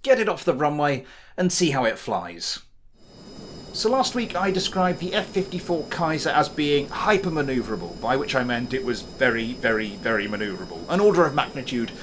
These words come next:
above anything else we've seen so far during this series. The Amaryllis, however, is the first craft I think we've had which fits the proper definition of supermanoeuvrable. Uh, it doesn't matter which way it's flying, you can flip it about to point the other direction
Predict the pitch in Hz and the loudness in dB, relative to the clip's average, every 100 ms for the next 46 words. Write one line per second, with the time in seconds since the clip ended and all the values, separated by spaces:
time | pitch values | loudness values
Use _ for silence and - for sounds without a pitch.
0 | - - 147 135 127 127 117 113 117 - | -12 -2 0 0 -2 -2 -2 -2 -4 -4
1 | 120 113 - 101 98 104 92 - 95 95 | -4 -4 -4 -4 -4 -4 -4 -4 -4 -4
2 | 90 - 135 92 73 78 - - - - | -6 -4 -2 -4 -4 -8 -10 -12 -16 -18
3 | - - - 202 196 233 220 196 208 - | -18 -16 -4 -4 0 2 6 6 6 2
4 | 156 180 170 185 175 170 175 170 190 180 | 0 2 2 6 4 6 2 2 -2 4
5 | 214 208 - - 180 170 156 165 160 147 | 4 4 -2 0 0 0 -2 -2 -6 -6
6 | 151 147 139 - - - 196 - 196 190 | 0 0 0 -6 -16 -2 0 4 4 4
7 | 185 - 180 165 165 147 147 135 127 143 | -2 0 -2 0 0 0 -2 -4 -2 -6
8 | 120 113 - 151 - 117 110 104 92 92 | -6 0 2 0 -2 -4 -2 -4 -4 -8
9 | 85 80 - - - - 139 185 175 180 | -8 -10 -12 -14 -4 2 2 2 2 4
10 | 190 254 233 - 208 - - 208 185 180 | 6 6 4 2 0 0 0 4 4 4
11 | 165 143 135 - 220 214 170 160 165 - | -2 -4 -4 2 4 4 4 2 0 -4
12 | 147 147 117 135 131 123 123 123 135 | -2 -2 2 2 4 4 4 2 -4